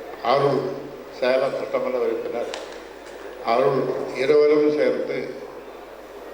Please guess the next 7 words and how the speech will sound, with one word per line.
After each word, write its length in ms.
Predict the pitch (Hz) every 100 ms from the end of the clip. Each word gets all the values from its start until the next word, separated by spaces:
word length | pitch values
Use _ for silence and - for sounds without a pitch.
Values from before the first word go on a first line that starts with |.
| -
ஒரே 260 | 135 175 196
நாளிலே 540 | 175 147 139 139 135 135 - - -
ஐந்நூறு 600 | 117 143 160 160 160 151 143
பேரை 580 | 135 147 147 135 - - - - - - - - - - - - -
சமூக 380 | 139 175 190 185 151
ஊடகத்திலே 600 | 147 147 135 127 135 123 -
கூட்டியிருக்கிறார். 800 | 127 123 123 104 - 113 110